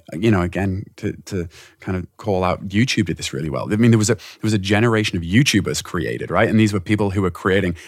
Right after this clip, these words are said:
actually really high quality, compelling content. Um, and I think for me, that is something that we look at and we think about, you know, is there a way, um, to, to kind of really help grow that part of our ecosystem?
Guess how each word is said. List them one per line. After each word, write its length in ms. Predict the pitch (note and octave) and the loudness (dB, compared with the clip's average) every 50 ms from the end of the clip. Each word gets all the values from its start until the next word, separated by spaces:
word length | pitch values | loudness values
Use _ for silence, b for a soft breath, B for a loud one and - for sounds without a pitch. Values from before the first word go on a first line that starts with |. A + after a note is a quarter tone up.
| B B - | B B -6
actually 360 | A2+ D3 - - - B2 G#2 F#2+ | -6 -2 0 0 2 2 0 0
really 360 | G2 G2+ A2 A2+ B2 C3+ C3+ | 0 4 4 4 4 4 2
high 260 | B2 A2+ A2 G#2+ G#2 G2+ | -2 -2 -2 -2 -2 -2
quality, 420 | - - G#2+ F#2 F2+ F2+ F#2 F2+ | 2 2 2 4 4 2 -2 -4
compelling 460 | E2+ - F#2 F2 - F2+ E2+ D#2+ D#2 | -4 -4 -4 -2 0 0 0 0 0
content. 500 | D#2+ - D3 C3+ A#2 - F2 - - B B B B B B B - | 0 2 2 2 2 0 -4 -8 -8 B B B B B B B -2
Um, 240 | G#2 G2 G2 G#2 - | 0 0 0 0 -2
and 100 | - A2+ | -2 -2
I 60 | A2+ | -2
think 260 | A2 - F#3+ F#3+ - - | 0 0 -2 -2 -2 -2
for 100 | - A#2+ | -2 0
me, 280 | G#2 G#2 G#2 G#2 G2+ F#2+ F#2 - - | 2 2 2 2 0 -2 -4 -4 -2
that 120 | G2+ F#2 | -2 0
is 120 | G2+ F#2+ - | 0 -2 -2
something 320 | - F#2+ F2+ - F2+ F#2 | -4 -4 -4 -2 -2 -2
that 180 | F2+ F2 E2+ B B B B B | 0 -2 -2 B B B B B
we 180 | G2 G2 G2 G2 | -2 0 0 2
look 280 | G2+ G#2+ A2 G#2+ - | 2 0 0 -2 -2
at 120 | G#2+ G#2 G#2+ | -2 -2 0
and 100 | G2 F2+ | 0 -2
we 100 | F2 E2 | -2 -4
think 280 | - - E2+ E2+ - | -4 -4 -4 -2 -4
about, 380 | F#2+ E2 F2 F2 F2 - - B B B B B | -2 0 2 2 2 0 -4 B B B B B
you 60 | - | 0
know, 120 | F#2+ E2+ D#2+ B B B - | 0 0 0 B B B 0
is 180 | A#2 B2 A2+ A2 | 2 2 2 2
there 160 | A#2 A2+ G#2+ | 2 4 4
a 60 | G#2 | 4
way, 400 | G2 G2+ G2 F#2+ F#2+ F#2+ F2+ F2+ b b b b b b b b b - | 4 4 4 4 4 2 0 -4 b b b b b b b b b -4
um, 340 | G2+ F#2+ F#2 F2+ F2+ F2 - - | -2 0 2 2 2 0 -2 -4
to, 300 | - - G2 F#2 F2 - | -6 -2 0 0 0 0
to 280 | - _ - G#2+ F#2+ D#2+ D#2 | -2 _ -2 0 0 -2 -2
kind 220 | - - G2+ F#2 | -4 -4 -4 -4
of 120 | F2 E2+ - _ - _ | -4 -6 -10 _ -20 _
really 360 | - - G2 G2+ G#2 G#2+ G2+ F2+ | -14 -8 -2 0 2 2 2 -2
help 400 | E2+ - - - G2 F2+ - - - - _ - | -4 -6 -2 -2 -2 -2 -2 -8 -18 -20 _ -6
grow 280 | - G#2 G2 F#2 F2+ | 0 2 2 4 2
that 300 | E2+ D#2 F2 F2 - - | 2 0 -2 -2 -4 -6
part 220 | - - F2 E2 E2+ | -2 -2 0 0 0
of 60 | E2+ | 0
our 120 | D#2+ D#2+ | 0 0
ecosystem? 680 | E2+ E2+ E2+ - - C2 D#2 - - C#2+ - - - | 0 -2 -4 -4 -8 -8 -6 -6 -6 -8 -8 -10 -10